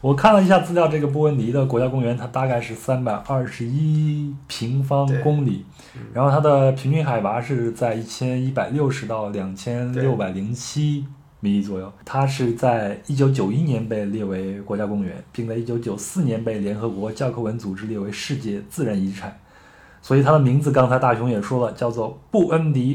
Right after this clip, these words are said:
Speaker 1: 不可穿越国家公园。<laughs> 它其实是位于乌干达的西南部，在东非大裂谷的边缘，然后被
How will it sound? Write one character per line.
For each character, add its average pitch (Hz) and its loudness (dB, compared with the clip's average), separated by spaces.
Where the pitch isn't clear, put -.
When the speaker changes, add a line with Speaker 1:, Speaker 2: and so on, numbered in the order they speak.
Speaker 1:
不 214 -2
可 107 0
穿 175 4
越 135 6
国 107 -2
家 110 0
公 104 -4
园。 92 -8
<laughs> - -4
它 - -4
其 127 -2
实 131 -2
是 147 -2
位 143 4
于 120 0
乌 135 0
干 143 2
达 123 2
的 131 2
西 175 -2
南 120 0
部， 143 0
在 101 -4
东 117 -6
非 123 -2
大 120 -4
裂 131 2
谷 - -6
的 95 -8
边 147 0
缘， 90 -2
然 92 -10
后 101 -4
被 98 -4